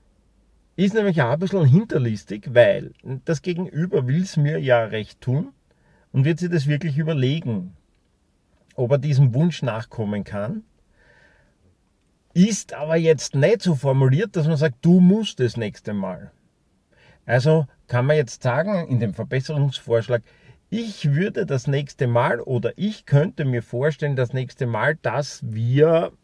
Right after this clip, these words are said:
keine Ahnung, Supervisionen machen mit unseren Mitarbe-, Mitarbeitern.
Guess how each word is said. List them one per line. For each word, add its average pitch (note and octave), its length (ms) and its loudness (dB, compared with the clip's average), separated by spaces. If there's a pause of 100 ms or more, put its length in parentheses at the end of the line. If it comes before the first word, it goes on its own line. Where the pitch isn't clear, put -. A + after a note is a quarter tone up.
(120)
keine A2+ 280 -4
Ahnung, B2 340 -4
Supervisionen C#3+ 880 -2
machen G2+ 560 -6
mit G2+ 240 -8 (220)
unseren A2 440 -2
Mitarbe-, G2+ 460 -8 (260)
Mitarbeitern. G2 840 -6